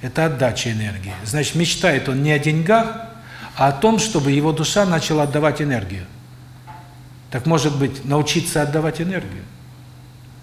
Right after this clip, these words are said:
Потому что когда это кажется, вот женщины, яхты и так далее, получают яхту, женщин,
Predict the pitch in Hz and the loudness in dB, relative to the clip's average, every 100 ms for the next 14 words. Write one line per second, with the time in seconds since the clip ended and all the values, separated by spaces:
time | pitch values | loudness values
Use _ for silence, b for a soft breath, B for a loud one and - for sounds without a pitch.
0 | - - 139 156 175 160 175 160 151 175 | -14 -4 -2 0 0 2 2 2 0 2
1 | 208 135 123 - 120 196 196 147 113 190 | 4 4 0 -2 0 0 0 -2 0 2
2 | 190 - 170 160 165 190 - 156 165 165 | 2 0 0 2 4 2 2 -2 0 2
3 | 185 160 B B - 160 175 175 139 113 | 4 2 B B 2 2 4 2 2 0
4 | 107 139 170 165 - 143 110 117 170 175 | 0 4 4 4 0 -4 0 2 2 2
5 | - 160 | 0 -2